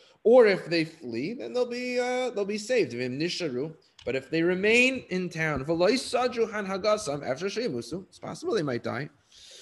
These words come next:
V'aleihem nemar, and on them it says,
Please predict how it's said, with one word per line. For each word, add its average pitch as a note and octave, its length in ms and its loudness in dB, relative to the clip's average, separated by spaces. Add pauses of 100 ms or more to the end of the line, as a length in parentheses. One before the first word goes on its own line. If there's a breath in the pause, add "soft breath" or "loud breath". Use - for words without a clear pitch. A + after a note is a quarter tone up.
(160 loud breath)
V'aleihem G#3+ 760 6
nemar, G#3+ 340 4
and E3+ 100 4
on E3 160 2
them G3+ 200 2
it F3+ 160 -4
says, G3 560 2